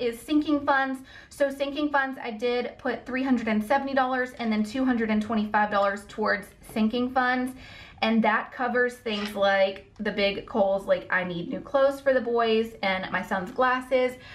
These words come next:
So any money that I put towards sinking funds, I just put it all on here instead of tracking each account that it goes into. The reason tracking like this is really important is, first off, if you know you're writing it down, you're tracking it, you're sort of a little more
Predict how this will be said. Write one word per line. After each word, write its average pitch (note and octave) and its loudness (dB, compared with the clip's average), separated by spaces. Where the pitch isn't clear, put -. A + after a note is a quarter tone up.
So A#3+ 0
any C#4 -2
money C4+ 2
that B3 0
I G#3+ 0
put A3+ -4
towards G#3+ -2
sinking C#4+ 0
funds, B3 0
I A3+ 2
just C4+ -8
put - -2
it A#3+ 0
all G#3+ 2
on G3 0
here A#3+ 2
instead G#3 -2
of G3 0
tracking G3 -4
each G#3+ -4
account G#3 0
that F#3 2
it F3+ -2
goes F3+ -2
into. G#3+ -2
The C#4 4
reason D#4 -4
tracking C#4 -2
like B3+ -4
this B3 -4
is A3+ -4
really A3 0
important D4+ -2
is, B3 0
first D4 0
off, C4 2
if A3 -14
you A3+ -8
know B3 -2
you're C#4+ 0
writing C4+ 2
it C4 -8
down, A#3+ 0
you're A#3 -6
tracking B3 -2
it, B3+ 0
you're A3+ 2
sort B3 2
of A#3+ 0
a A#3+ 4
little A3+ 4
more G#3+ 2